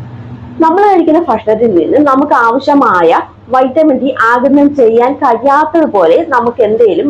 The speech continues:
malabsorption disorder ഉള്ളത് കൊണ്ടും ആകാം. സൂര്യപ്രകാശത്തിൽ നിന്ന് നമുക്ക് ആവശ്യമായുള്ള vitamin D ലഭിക്കുന്നില്ല. ലിവറിനും കിഡ്നിക്കും vitamin D-യെ അതിന്റെ സജീവ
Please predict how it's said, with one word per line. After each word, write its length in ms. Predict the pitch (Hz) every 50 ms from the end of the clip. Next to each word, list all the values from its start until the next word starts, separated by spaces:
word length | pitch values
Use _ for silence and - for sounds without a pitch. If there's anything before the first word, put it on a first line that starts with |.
| 285 277
malabsorption 720 | 262 262 285 302 339 294 - - - 214 175 - - 247 330 339
disorder 460 | 285 277 - 240 208 170 - - 302 320 - - - - _ - 330
ഉള്ളത് 220 | 320 311 285 - 226 196
കൊണ്ടും 260 | 170 - - - 294 370 302
ആകാം. 260 | 220 170 147 - - - - - - _ _ _ _ _ _ - _ _ _ _ _ _ _ _ -
സൂര്യപ്രകാശത്തിൽ 840 | 339 339 370 392 403 415 330 311 285 269 269 269 254 214 - 220
നിന്ന് 140 | 202 196 233 285 285
നമുക്ക് 220 | 262 247 240 262 226 214
ആവശ്യമായുള്ള 680 | 247 247 240 247 240 226 208 185 180 170 - 226 247 262 294
vitamin 400 | 269 254 254 269 254 254 208 - -
D 100 | 339 - - 330
ലഭിക്കുന്നില്ല. 600 | 359 330 339 302 - 254 226 175 - 156 - - - - - - - _ _ _ _ _ _ _ _ _ _ _ _ -
ലിവറിനും 480 | 269 277 262 277 285 247 208 165 170 254 - -
കിഡ്നിക്കും 500 | 302 294 277 240 247 202 165 - 175 180 - - - - - 285 311
vitamin 420 | 320 320 330 330 359 339 339 311 262
D-യെ 240 | 214 175 170 175 - - -
അതിന്റെ 340 | 220 196 233 226 220 214 226 220 -
സജീവ 320 | 262 240 240 294 302 330